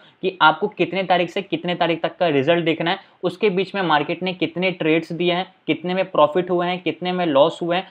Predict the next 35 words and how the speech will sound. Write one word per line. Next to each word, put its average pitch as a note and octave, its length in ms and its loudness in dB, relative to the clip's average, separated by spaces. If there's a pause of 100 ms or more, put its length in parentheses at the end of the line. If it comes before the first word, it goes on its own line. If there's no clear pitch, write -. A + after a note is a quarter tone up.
(140)
वो E3+ 80 0
सारी D#3+ 320 2
चीज़ें F3+ 240 -4
अभी E3 120 -4
मैं D#3+ 120 -4
आपको D3+ 180 -4
यहाँ C#3 200 -4
पे D#3+ 60 0
दिखा C3+ 280 -4
सकता - 280 -6
हूँ। G#2 120 -6
ओके, C#3+ 240 -4 (360)
अभी F3+ 160 0
बस G#3 200 -2
आप F#3+ 140 2
ये G3 120 -2
समझो F#3+ 280 -4
कि G3 120 -6
ये G3+ 100 0
किस F#3 220 -4
तरीके E3 280 -2
से F3 160 -4
सिग्नल D#3+ 360 -2
दे E3+ 100 4
रहा G3 100 2
है - 240 -14
और E3 100 2
ये F3+ 100 4
किस F#3+ 240 -4
तरीके D3+ 320 2
से A3+ 220 -4 (240)
वर्क C#3+ 440 6
कर G#2+ 120 4
रहा G#2 140 0
है। - 100 -14